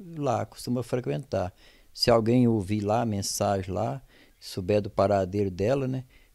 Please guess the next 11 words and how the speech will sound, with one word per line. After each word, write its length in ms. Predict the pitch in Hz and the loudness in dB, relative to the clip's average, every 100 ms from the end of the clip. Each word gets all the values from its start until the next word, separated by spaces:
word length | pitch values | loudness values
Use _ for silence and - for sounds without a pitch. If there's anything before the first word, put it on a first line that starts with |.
| _ _ - | _ _ -2
pode 240 | 110 120 | -2 0
ligar 680 | 135 117 107 107 123 123 - - _ - - | -2 0 2 2 0 -4 -12 -20 _ -20 -6
lá 160 | 98 | -2
no 140 | 101 98 | 0 0
Balanço 480 | 95 95 101 95 - | 2 2 2 -4 -6
Geral, 640 | 90 98 98 120 135 127 _ _ - - _ _ _ - _ - | -4 0 0 0 -2 -8 _ _ -20 -20 _ _ _ -20 _ -10
aí 540 | 98 95 95 92 85 | -6 -4 -4 -6 -10
falar 380 | - 135 156 156 | -4 -2 -2 -2
pra 200 | 175 165 | -2 -2
gente, 400 | 120 127 123 110 | -2 -4 -4 -8
né? 200 | 110 | -8